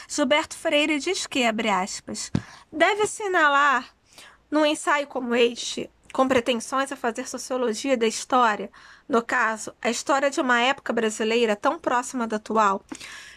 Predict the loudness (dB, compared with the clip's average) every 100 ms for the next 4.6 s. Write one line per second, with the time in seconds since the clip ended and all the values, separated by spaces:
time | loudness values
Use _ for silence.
0 | _ -10 -4 -2 2 0 0 -6 -2 0
1 | 2 0 -4 -2 -2 0 0 2 2 2
2 | 0 -6 -4 -2 -2 -2 -2 -2 0 0
3 | 0 -4 -6 -4 -2 -2 -4 -6 -6 -6
4 | -4 -2 -2 -4 -6